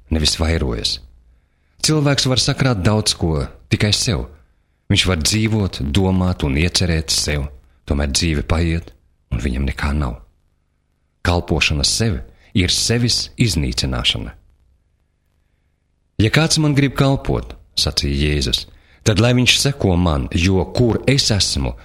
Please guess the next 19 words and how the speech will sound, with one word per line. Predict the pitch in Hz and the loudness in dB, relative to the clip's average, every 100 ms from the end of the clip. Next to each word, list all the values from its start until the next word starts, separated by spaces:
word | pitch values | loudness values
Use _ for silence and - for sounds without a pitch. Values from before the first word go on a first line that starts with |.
| - _ | -20 _
tur | - 98 | 0 2
būs | 82 117 104 101 | 2 2 2 0
arī | 95 | 2
mans | 95 95 - | 2 2 0
kalps. | - 78 73 - - - - _ _ _ _ - | 0 0 -2 -4 -6 -8 -20 _ _ _ _ 0
Un | 110 | 2
ja | 113 | 4
kāds | - 135 151 | 4 2 2
man | 147 139 | 2 2
kalpos, | - 98 95 - 92 90 - - - _ - | 2 2 2 0 0 0 -4 -10 -20 _ -2
to | 92 | 2
mans | 78 71 - | 2 0 -2
tēvs | - 95 104 98 - | 0 0 0 -2 -2
cels | 113 101 98 | -2 0 0
godā." | 104 104 - - - - _ _ _ _ _ _ _ _ _ _ _ _ _ _ _ - | 0 0 -2 -6 -14 -20 _ _ _ _ _ _ _ _ _ _ _ _ _ _ _ -2
Visi, | 92 165 - - 69 - _ _ - | 0 2 0 -2 -6 -10 _ _ -2
kas | 101 | 0
ar | 107 | 0
Jēzu | 95 120 147 127 139 | 2 2 2 2 -2